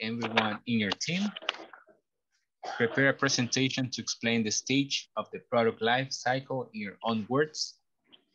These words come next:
Use the following question to guide you. Brainstorm all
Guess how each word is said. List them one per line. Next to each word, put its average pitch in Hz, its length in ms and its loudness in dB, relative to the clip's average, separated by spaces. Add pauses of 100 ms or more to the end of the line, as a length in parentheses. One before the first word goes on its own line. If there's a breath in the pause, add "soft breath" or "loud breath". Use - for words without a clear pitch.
(280)
Use 151 220 2
the 165 100 4
following 147 520 4
question 127 600 0
to 117 180 0
guide 113 340 2
you. 101 220 -8 (800)
Brainstorm 120 720 2
all 147 640 6